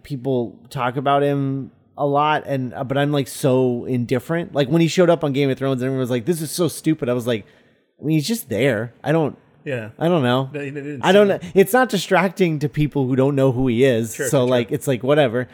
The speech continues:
Speaker 2: Mm-hmm.
Speaker 1: Um, so I don't know.
Speaker 2: I
Speaker 1: It
Speaker 2: do
Speaker 1: was
Speaker 2: like,
Speaker 1: fine.
Speaker 2: I do
Speaker 1: Whatever.
Speaker 2: like the idea that in this amount of time, thirteen had just heard the name Ed Sheeran thrown around enough that she was like, "Who is that?"
Speaker 1: Yeah.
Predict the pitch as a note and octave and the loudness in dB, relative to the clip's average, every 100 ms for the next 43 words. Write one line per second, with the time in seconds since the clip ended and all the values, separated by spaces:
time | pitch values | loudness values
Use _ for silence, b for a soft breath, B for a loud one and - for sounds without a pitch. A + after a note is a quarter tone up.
0 | B B2 A2 C#3+ C#3 B2 A2+ G#2 _ - | B -18 -8 -2 0 -2 -4 -10 _ -8
1 | - C#3 C3+ A#2+ A2 - G3 F#3+ C3+ C3 | 0 2 2 -2 -8 -4 0 2 2 0
2 | B2+ D3 G3 D#3+ C#3 B2+ A#2+ D3 - D3+ | -2 2 4 4 2 2 0 0 2 2
3 | - C#3 B2+ C3 B2+ A#2 A#2 A#2+ B2 B2 | 2 -2 -4 -2 0 0 -2 -6 -8 -6
4 | A#2 B2+ A#2 A2+ A2+ A2+ A2 G#2+ A#2 G#2+ | -8 -8 -8 -8 -10 -10 -10 -8 -10 -10
5 | A#2+ A2 A2 G2+ G2+ - _ - A#2 A2 | -12 -12 -12 -14 -16 -18 _ -18 -10 -6
6 | G#2+ G#2 G#2+ - _ _ _ _ _ _ | -6 -8 -12 -20 _ _ _ _ _ _
7 | _ C3+ B2 A2+ A2+ A2 A2 - A2 G#2+ | _ -8 -6 -6 -6 -8 -8 -12 -12 -10
8 | G#2 G#2+ G2+ G2+ G2 G2 G2 F#2+ F#2+ - | -12 -10 -10 -10 -10 -12 -12 -14 -16 -20
9 | - A2 A2 - F#3+ F3 F#3 E3+ G2 - | -20 -20 -20 -18 -16 -18 -20 -20 -20 -20
10 | - C#3 A#2 E2 G#2+ G#2+ | -8 -4 -4 -4 -8 -8